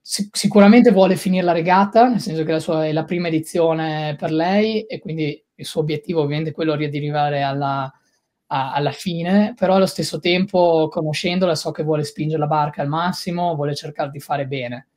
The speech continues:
E quindi secondo me Justine, eh, tra, tra il gruppo delle sei, eh, donne, quella forse che è, che ha un po' più di cavalli a bordo da,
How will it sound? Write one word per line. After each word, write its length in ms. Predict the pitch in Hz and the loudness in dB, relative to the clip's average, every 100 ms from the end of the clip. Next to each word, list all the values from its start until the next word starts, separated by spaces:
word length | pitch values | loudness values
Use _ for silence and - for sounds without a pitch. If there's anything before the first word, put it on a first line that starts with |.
| _ _ _ _ | _ _ _ _
E 560 | - 143 139 147 170 165 | -10 -6 -6 -8 -12 -12
quindi 220 | 160 160 | -6 -4
secondo 280 | 156 147 156 | -4 -4 -2
me 80 | 170 | -2
Justine, 1000 | 165 - - 165 170 165 160 156 156 151 | -4 -6 -2 -2 0 0 0 0 0 -2
eh, 80 | 147 | -2
tra, 640 | 165 147 147 147 139 143 | 0 2 2 0 0 -2
tra 140 | 165 | -4
il 60 | 151 | -4
gruppo 300 | 160 165 170 | -4 -4 -2
delle 180 | 156 151 | 0 -2
sei, 600 | - 180 160 160 151 151 _ _ _ _ _ - | -2 0 2 2 0 -4 _ _ _ _ _ -8
eh, 560 | 170 156 165 160 156 160 | -6 -6 -6 -6 -8 0
donne, 460 | 175 175 185 180 | 4 6 4 0
quella 300 | - 156 151 | 0 0 0
forse 360 | 147 175 160 165 | 0 -2 -2 -2
che 540 | 165 151 147 143 143 | 2 2 2 2 0
è, 60 | 143 | -2
che 120 | 165 | -4
ha 20 | |
un 80 | 147 | -4
po' 120 | 160 | -4
più 120 | 147 | -4
di 360 | 165 156 147 143 | 0 0 2 -2
cavalli 460 | - 160 156 151 147 | -2 4 4 4 2
a 60 | 143 | 0
bordo 420 | 151 147 131 139 | 0 0 -2 -4
da, 720 | 139 135 135 135 135 143 151 | -4 -4 -4 -6 -8 -8 -8